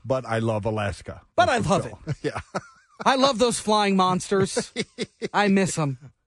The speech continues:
Speaker 2: I, um, my dad and I told this story. We, we went, uh, hiking up in Grand Island, uh, up in Munising, Pigeon
Speaker 1: Mm-hmm.
Speaker 2: Rocks. Um, I had never seen bugs like that.
Speaker 1: Yeah.
Speaker 2: The insect repellent that we had to buy,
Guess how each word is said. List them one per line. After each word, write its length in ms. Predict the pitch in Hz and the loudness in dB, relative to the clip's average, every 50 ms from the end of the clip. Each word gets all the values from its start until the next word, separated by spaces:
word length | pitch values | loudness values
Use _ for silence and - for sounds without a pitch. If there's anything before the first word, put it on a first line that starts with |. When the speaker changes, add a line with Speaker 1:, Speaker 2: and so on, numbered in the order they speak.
| _ _ _ _ _ _ _ _ _ _ _ - | _ _ _ _ _ _ _ _ _ _ _ 0
Speaker 2:
I, 320 | - 214 247 269 285 262 269 | 2 2 4 2 2 2 2
um, 300 | 262 247 226 208 185 - _ _ _ _ _ _ - 196 | 2 2 2 -2 -4 -8 _ _ _ _ _ _ -2 0
my 180 | 190 202 208 | 2 2 2
dad 240 | 196 151 190 196 208 | 2 0 0 0 2
and 80 | 202 196 | 2 0
I 120 | 190 196 | 0 0
told 200 | - - 208 190 | 0 0 0 0
this 120 | 156 147 - | -2 -4 -6
story. 240 | - - 156 143 147 | -4 -2 0 0 0
We, 140 | 147 160 160 | 0 -2 -4
we 260 | - 151 170 175 170 | -4 -4 -4 -2 -2
went, 380 | 160 151 156 147 143 127 - 147 | 0 0 0 0 0 -2 -2 -2
uh, 120 | 139 127 | -2 -2
hiking 380 | - - 156 156 151 - 165 151 | 0 -2 -2 -2 -2 -2 -2 -2
up 100 | 139 - | -2 -2
in 80 | 139 131 | -2 -2
Grand 280 | 117 135 143 139 131 127 | 0 0 0 0 0 -2
Island, 420 | 127 131 135 135 143 143 143 135 _ _ - | -2 -2 -2 -2 -2 -4 -4 -6 _ _ -8
uh, 40 | 139 127 123 123 120 117 | -4 -4 -2 -2 -2 -4
up 120 | 123 123 135 | -4 -4 -4
in 140 | 135 127 | -4 -2
Munising, 520 | 127 135 139 143 139 - - 151 147 156 156 _ | -2 -2 -2 -2 -4 -6 -6 -6 -6 -8 -8 _
Pigeon 240 | - 147 135 101 104 | -8 -6 -6 -4 -4
Speaker 1:
Mm-hmm. 60 | 120 127 | -4 -4
Speaker 2:
Rocks. 320 | 123 123 147 - - - _ _ _ _ _ _ _ _ _ _ _ _ _ _ - | -4 -4 -6 -12 -18 -20 _ _ _ _ _ _ _ _ _ _ _ _ _ _ -2
Um, 240 | 170 165 156 151 - - | -2 0 -2 -2 -4 -4
I 160 | - 180 208 220 | 0 0 2 2
had 120 | 226 202 | 2 0
never 320 | 190 180 170 165 151 156 | 0 0 0 0 0 -2
seen 380 | 143 - - 151 143 135 135 127 | -4 -4 -2 -2 -2 -2 -2 -4
bugs 680 | 120 139 135 120 117 117 117 - - - - - - _ _ _ _ _ _ _ _ _ _ _ _ _ - | -2 -4 -4 -4 -6 -10 -12 -16 -16 -16 -18 -20 -20 _ _ _ _ _ _ _ _ _ _ _ _ _ -8
like 260 | 139 127 123 117 - | -8 -6 -6 -8 -10
that. 240 | - 113 90 90 - _ _ - | -12 -12 -12 -14 -18 _ _ -8
Speaker 1:
Yeah. 240 | 107 101 90 82 - - _ _ _ _ _ _ _ _ _ - | -6 -6 -6 -8 -10 -16 _ _ _ _ _ _ _ _ _ -8
Speaker 2:
The 240 | 147 156 196 196 196 | -4 -2 0 2 2
insect 420 | 196 214 208 - 240 226 208 _ - | 2 0 0 0 0 -2 -2 _ -4
repellent 480 | 190 156 - - 180 175 175 170 156 - | -4 -2 -2 0 0 2 0 0 -2 -2
that 120 | 160 139 | -4 -4
we 160 | 143 151 160 | -4 -6 -4
had 240 | 147 160 151 147 151 | -2 -2 -2 -2 -2
to 60 | 143 | -4
buy, 580 | 127 120 139 135 131 131 131 127 127 127 127 | -4 0 2 2 2 2 2 2 0 -2 -2